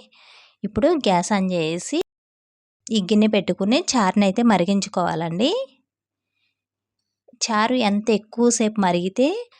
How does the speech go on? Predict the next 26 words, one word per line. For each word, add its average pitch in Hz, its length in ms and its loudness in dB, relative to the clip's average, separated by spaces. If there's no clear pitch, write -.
అంత 180 240 -6
టేస్ట్ 190 400 0
వస్తుందండి. 185 520 -2
చారు 185 380 0
రుచి 185 280 0
కూడా 190 280 0
చాలా 170 440 -2
బాగుంటుంది. 165 680 0
చూడండి, 220 420 0
టమాటాలు 214 640 0
ఉడకబెట్టి 175 760 -2
వాటిని 170 500 -6
పిప్పి 185 320 -8
తీసేసి, 180 720 -6
ఏ, 165 80 -10
ప్రాసెస్ 185 560 -6
కంటే 175 380 -6
కూడా 175 280 -6
ఇలా 180 260 -4
టమాటాల్ని 202 680 0
గ్రైండ్ 180 400 -2
చేసేసుకుని 190 720 -2
చేస్తే 185 420 -4
చారు 196 400 -2
టేస్ట్ 214 360 0
బాగుంటుంది. 220 560 0